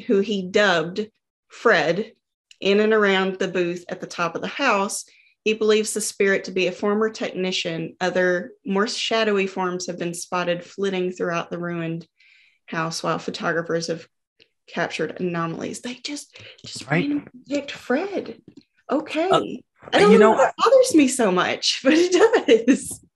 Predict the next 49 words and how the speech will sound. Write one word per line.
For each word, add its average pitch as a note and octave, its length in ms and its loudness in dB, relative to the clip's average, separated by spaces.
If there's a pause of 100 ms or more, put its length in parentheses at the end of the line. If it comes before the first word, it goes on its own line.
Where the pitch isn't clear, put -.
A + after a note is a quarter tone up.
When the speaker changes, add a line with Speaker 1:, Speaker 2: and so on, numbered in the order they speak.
(880)
Speaker 2:
Thanks G#3+ 200 0
for B3+ 160 4
finding G3+ 460 4
that. A#2 220 2
You D3 80 -4
know, E3 80 -2
maybe F3+ 380 2
as D#3 120 2
a C#3 60 0
takeaway D3+ 520 0
for B2+ 140 -10
this B2 160 -8
program, C#3 460 -2
we B2+ 160 -6
can C#3+ 100 -2
all D3 140 0
agree. C3 240 0
I A#2+ 100 2
remember E3 420 4
as B2+ 120 -2
a A2+ 60 -8
kid C3 340 -4
reading C3+ 260 -2
a B2 60 -4
book B2 220 -2
about A#2+ 260 -2
ghosts - 440 -10 (260)
that B2+ 140 0
what C3+ 160 0
you're C3+ 120 0
supposed F3+ 600 4
to E3 60 4
do C#3+ 440 2
when B2 240 -2
you C#3 160 -2
encounter C3+ 420 -4
a B2+ 80 0
ghost B2+ 340 0
is A2+ 120 -12
you're A#2 80 -10
supposed - 280 -6
to B2 80 -6
say, A2+ 380 -2 (680)
um, A2+ 600 0 (540)
"In D3 140 4
the C#3 80 4
name C3 340 4
of A#2+ 180 0
the, A2+ 420 -6